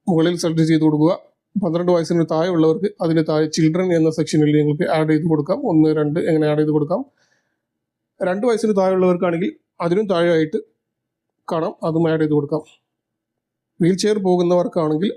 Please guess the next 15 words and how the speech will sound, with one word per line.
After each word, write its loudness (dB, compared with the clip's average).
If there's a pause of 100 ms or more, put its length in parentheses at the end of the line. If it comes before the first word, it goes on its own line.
(140)
അതിനും 0
ഇവിടെ 2
ഓപ്ഷൻ -4
ഉണ്ട്, 0 (1160)
അത് 0 (100)
നിങ്ങൾക്ക് 0
സെലക്ട് 0
ചെയ്യാവുന്നതാണ്. -2 (1160)
ശേഷം -2 (180)
ഓക്കെ -4
കൊടുക്കുക, 2 (500)
സെർച്ച് -2
ചെയ്യുക. 2 (3750)
ഇപ്പോൾ 2
ഇങ്ങനെ 2